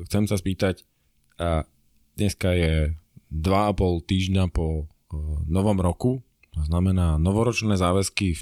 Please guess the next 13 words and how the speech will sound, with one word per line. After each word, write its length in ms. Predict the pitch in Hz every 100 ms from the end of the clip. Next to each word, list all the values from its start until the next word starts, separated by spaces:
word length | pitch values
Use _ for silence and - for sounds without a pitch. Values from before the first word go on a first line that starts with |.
| -
plnom 240 | 101 101
prúde, 480 | 85 80 87 117 135 _ _ - - - - -
zároveň 420 | 78 95 101 104 95
je 160 | 95 87 80
obdobie 560 | 85 92 95 95 90 85
ročné 640 | 87 - 98 95 90 82 - 80 85
zima, 480 | 87 98 104 104
čo 240 | - - 87
znamená, 400 | 87 92 90 87
že 160 | 87
vonku 320 | 82 92 - 76
je 80 |
chladno, 640 | - 98 104 101 101 92